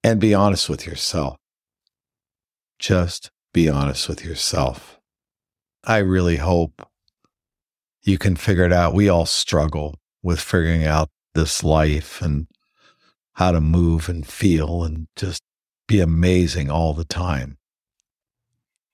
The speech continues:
So my wish, as always, for you is that you may go through your day moving well, staying healthy,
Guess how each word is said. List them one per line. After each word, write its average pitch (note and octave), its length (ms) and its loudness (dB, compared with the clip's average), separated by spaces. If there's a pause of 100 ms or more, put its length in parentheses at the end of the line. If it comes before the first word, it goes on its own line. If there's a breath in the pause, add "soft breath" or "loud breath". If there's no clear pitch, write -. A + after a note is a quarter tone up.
(720)
So - 180 0
my A#2 220 4
wish, A2 400 2
as F#2 160 -2
always, G2 500 2
for F#2+ 140 -2
you F2+ 480 0 (680)
is D#2+ 140 -4
that F#2 200 -6
you A2 80 2
may G2 140 4
go G2 240 2
through A2+ 220 -2
your G#2+ 100 2
day F#2 220 2
moving F#2 360 2
well, F#2 440 2 (720)
staying G#2+ 600 0
healthy, G#2+ 680 2